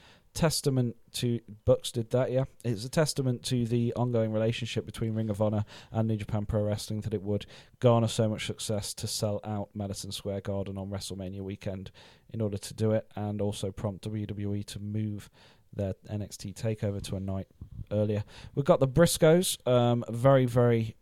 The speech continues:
popular indie tag team, um, and have been for a very long time. Um, Villain Enterprises, um, Evil and Sanada, and of course the Gorillas of Destiny. That's providing they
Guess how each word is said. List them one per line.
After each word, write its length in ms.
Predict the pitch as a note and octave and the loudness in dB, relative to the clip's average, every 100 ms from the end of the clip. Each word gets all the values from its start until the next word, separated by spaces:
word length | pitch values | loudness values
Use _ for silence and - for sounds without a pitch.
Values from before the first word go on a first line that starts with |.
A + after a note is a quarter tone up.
| - | -4
popular 460 | C3+ B2 B2 A2+ - | -4 0 4 4 2
indie 320 | A#2 A#2 A2+ | -2 -2 -4
tag 220 | - A#2+ - | -4 -6 -4
team, 280 | A#2 A2 - _ - _ _ _ | -4 -4 -6 _ -20 _ _ _
um, 500 | G#2+ G#2+ G#2+ G#2 G#2 - | 0 2 2 2 -2 -4
and 200 | A2 G#2 | -4 -2
have 180 | A2+ G#2 | -2 -2
been 160 | A2 | -2
for 160 | G#2+ A2+ | 0 -4
a 60 | G2+ | 0
very 260 | A2 G#2+ | 2 2
long 180 | G2+ G2+ | 2 -4
time. 320 | - G#2+ A2 - A2+ | -4 -2 -4 -6 -4
Um, 320 | A2 A2 G2+ | -2 -2 -4
Villain 400 | G#2+ C3 C3 B2 A#2+ | -2 0 2 0 -4
Enterprises, 840 | B2+ - B2 B2+ A#2+ A#2 A#2+ - - - - _ - | -6 -4 -2 0 0 0 -2 -4 -12 -20 -20 _ -6
um, 460 | G#2+ G#2+ G#2 G#2 G2+ _ _ - | 0 2 2 0 -6 _ _ -2
Evil 380 | D#3+ D3 D3+ - | 0 4 4 4
and 160 | B2 | -2
Sanada, 600 | A#2+ B2 A#2 A2+ A2+ A2 - - _ _ - | 0 2 4 4 6 4 2 -10 _ _ -2
and 140 | A2 | 0
of 100 | G#2 | 0
course 240 | - G#2 - | 0 -2 -2
the 80 | |
Gorillas 440 | A2 G#2+ G#2 G2 - G2+ | -4 0 0 -2 -4 -4
of 240 | G#2 G2 - G#2+ | -4 -4 -12 -2
Destiny. 580 | A#2 A#2+ - G#2+ B2 D3 - - - | -2 -2 -4 0 0 -2 -10 -20 -8
That's 440 | G#2 - - - _ _ - | -6 -4 -8 -8 _ _ -6
providing 640 | A2 A2 G#2+ G#2+ G#2 G2 - - | 2 2 2 0 -4 -6 -12 -12
they 520 | G#2+ A2 G#2+ G#2 | -6 0 0 0